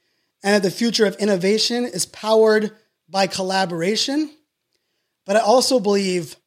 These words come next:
there are so many great people in this world that are destined to do great things, and they're gonna be powered and enabled and celebrated and propelled to do that using something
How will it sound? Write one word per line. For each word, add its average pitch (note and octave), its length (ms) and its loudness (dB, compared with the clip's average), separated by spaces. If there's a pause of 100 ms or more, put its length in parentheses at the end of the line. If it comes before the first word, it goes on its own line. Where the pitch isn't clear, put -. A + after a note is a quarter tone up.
(380)
there G#3+ 200 -4
are F#3+ 340 -2
so - 380 0
many A#3 240 2
great F#3+ 320 -2
people G#3 340 -2
in G#3 60 -2
this G3+ 200 -2
world G#3+ 460 -2 (500)
that G3 120 2
are F#3+ 100 2
destined F3 920 0
to G3 120 -6
do F3+ 220 0
great F#3 360 -6
things, G#3+ 720 -2 (520)
and G3+ 100 -4
they're G#3 100 4
gonna G#3+ 140 0
be G3+ 120 -2
powered B3 680 2 (320)
and G3 120 -4
enabled A#3 720 2 (240)
and F#3 180 -6
celebrated A#3 720 2
and F3+ 180 -4
propelled F#3 500 -2
to F3 60 2
do D#3+ 180 0
that C#3+ 360 -6 (600)
using F#3 340 0
something F#3 600 0